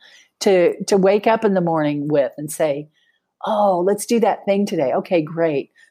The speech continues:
Wow." You know, you know, "What are we gonna do about the kid?" There's just this, this connection you have with a partner. And, and the command is to love God and love others. Well, how can you love others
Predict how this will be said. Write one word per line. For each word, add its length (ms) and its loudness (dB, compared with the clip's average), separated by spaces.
Wow." 400 -2
You 120 2
know, 320 2
you 140 -6
know, 120 -2
"What 160 2
are 60 2
we 80 -2
gonna 200 0
do 100 -2
about 220 -2
the 60 -2
kid?" 300 -2
There's 240 2
just 340 -4
this, 360 -2
this 140 -4
connection 640 0
you 100 2
have 200 0
with 100 0
a 60 -10
partner. 640 -4
And, 320 -2
and 300 -2
the 200 0
command 520 0
is 240 0
to 120 -6
love 280 0
God 220 0
and 100 -4
love 160 -4
others. 380 -2
Well, 100 -6
how 140 0
can 160 -4
you 120 0
love 260 0
others 520 -4